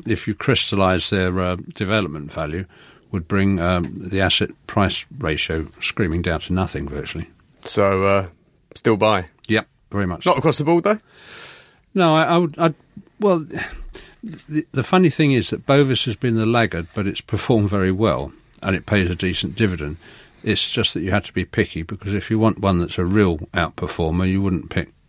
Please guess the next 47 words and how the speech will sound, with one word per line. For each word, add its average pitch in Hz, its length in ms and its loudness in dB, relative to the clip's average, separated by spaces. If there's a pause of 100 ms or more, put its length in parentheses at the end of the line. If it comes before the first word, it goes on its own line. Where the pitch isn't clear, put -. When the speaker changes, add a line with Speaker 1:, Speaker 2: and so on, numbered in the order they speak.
(180)
Speaker 1:
Bovis. 80 460 0 (680)
Speaker 2:
Yeah, 117 340 2 (180)
uh, 165 220 2
and 180 120 2
actually, 160 540 2
Ian 143 180 2
Smith 123 380 0
looks 110 180 0
in 113 80 4
detail 110 320 2
at 87 100 -4
Bovis 95 320 2
in 95 100 0
his 95 180 -2
Taking 101 400 0
Stock - 300 0
column 87 260 -4
this 85 160 -6
week, 85 300 -4
and, 95 120 -2
uh, 95 140 2
he's, 101 140 -2
he's, 107 260 -4
uh, - 60 -20
there's 101 260 2
a - 20 -2
couple 151 140 2
of 107 60 -6
charts 143 260 2
in 101 80 -6
there 90 80 -2
which - 140 -6
are - 40 -16
quite, - 380 0
quite, 104 320 0
uh, 95 180 0
enlightening. 101 720 0 (260)
Um, 214 220 2 (240)
I 196 40 0
mean, 220 100 0
you 220 80 0
mentioned 175 320 0
that, 127 160 -2
you 135 100 0
know, 110 140 2
moving 117 360 2
home 110 360 0